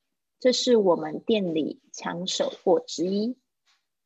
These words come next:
This is the special season for bargain sales。这是大减价特卖的季节。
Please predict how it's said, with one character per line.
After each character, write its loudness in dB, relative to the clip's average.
This 4
is 0
the 2
special 0
season -4
for 0
bargain 2
sales。 -4
这 0
是 0
大 4
减 -6
价 0
特 -2
卖 0
的 -2
季 -8
节。 0